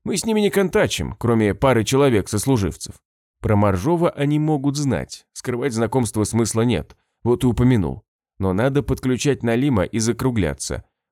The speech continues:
Он там понятный, и сам не такой влиятельный, как Гарик, с ним будет проще. «Совсем оборзели мусора», проговорил Налим.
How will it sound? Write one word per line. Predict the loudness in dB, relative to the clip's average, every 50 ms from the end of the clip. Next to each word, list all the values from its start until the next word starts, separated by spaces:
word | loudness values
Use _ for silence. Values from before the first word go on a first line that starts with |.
| _ -6
Он | -4 -4 -2 -2
там | 0 0 0 0
понятный, | 0 0 2 2 2 2 0 -2 -6 -10 -10 -10 -12 -12 _
и | -10 -8
сам | -4 -2 0 2 2
не | 2 2
такой | 2 0 2 2 2 2
влиятельный, | 4 2 2 2 2 0 0 0 -2 -2 0
как | 0 -2 0 0
Гарик, | -2 -2 -2 -4 -6 -10 -16 -20 _ -14
с | -8 -4
ним | -2 0 0
будет | 2 2 0 0 -2
проще. | -2 -2 -2 -2 -4 -6 -8 -10 -10 -12 _ _ _ _ _ _ _ _ _ _ _ _
«Совсем | -8 -4 -4 -4 -2 0 0 2 2 2
оборзели | 2 2 2 2 2 2 2 2 2 4 4
мусора», | 2 2 0 0 0 0 0 2 0 0 -2 -4 -10 _ _ _ -4
проговорил | -2 -2 0 2 2 2 2 2 0 0
Налим. | 0 0 0 0 -2 -4